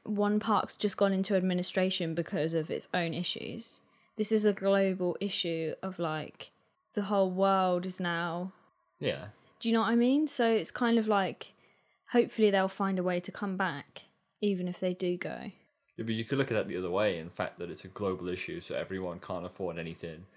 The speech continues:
Speaker 2: so people can't buy out parks that go bankrupt.
Speaker 1: Okay, we need to email Merlin and just <laughs>
Speaker 2: Right.
Speaker 1: send them a little note.
Speaker 2: Don't do that.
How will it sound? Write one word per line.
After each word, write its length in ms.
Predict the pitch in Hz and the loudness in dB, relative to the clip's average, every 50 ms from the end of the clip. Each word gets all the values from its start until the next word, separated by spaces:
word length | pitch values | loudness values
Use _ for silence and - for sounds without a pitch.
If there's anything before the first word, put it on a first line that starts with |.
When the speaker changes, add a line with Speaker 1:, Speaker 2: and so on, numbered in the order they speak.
| _ _ _ | _ _ _
Speaker 2:
so 120 | - - | -14 -14
people 260 | 92 - 101 95 95 92 | -12 -12 -12 -12 -12 -6
can't 260 | - 101 92 87 - | -4 -4 -4 -4 -4
buy 200 | - 87 85 87 | -6 -4 -4 -4
out 180 | 90 92 - - | -4 -6 -8 -8
parks 360 | - 82 82 - - - - | -12 -12 -12 -12 -14 -16 -16
that 200 | - - - _ | -14 -16 -16 _
go 140 | - 90 87 | -10 -10 -8
bankrupt. 460 | 85 85 85 87 - - 82 80 - _ _ _ _ _ _ _ _ _ _ _ - | -8 -10 -10 -10 -12 -16 -16 -18 -20 _ _ _ _ _ _ _ _ _ _ _ -8
Speaker 1:
Okay, 360 | 202 190 - 196 175 160 170 | -8 -6 -4 -4 -4 -4 -2
we 100 | 175 185 | -2 0
need 160 | 202 214 214 | 0 0 0
to 220 | - 233 233 - 220 | 0 -2 -2 2 2
email 260 | 220 220 202 196 196 | 2 4 2 2 2
Merlin 640 | 196 196 202 208 202 190 180 - - - 202 214 208 - - - _ - | 0 2 0 0 0 -2 -4 -6 -6 -4 -4 -4 -4 -6 -12 -4 _ 4
and 180 | 220 226 233 | 6 6 8
just 220 | 233 247 - - 302 | 8 8 8 8 8
<laughs> 200 | 311 - - - | 8 6 4 -2
Speaker 2:
Right. 220 | - - - 311 - | -4 -4 -4 -2 0
Speaker 1:
send 320 | - - - 294 302 277 302 | 0 6 10 10 12 12 12
them 140 | 277 226 | 12 12
a 40 | 214 | 10
little 260 | 214 220 208 196 214 | 6 6 4 4 4
note. 280 | 214 202 202 202 196 185 | 4 4 2 2 2 2
Speaker 2:
Don't 200 | 170 127 - - | 0 0 -2 -6
do 100 | - 78 | -8 -10
that. 260 | - 78 87 104 120 | -8 -6 -6 -6 -8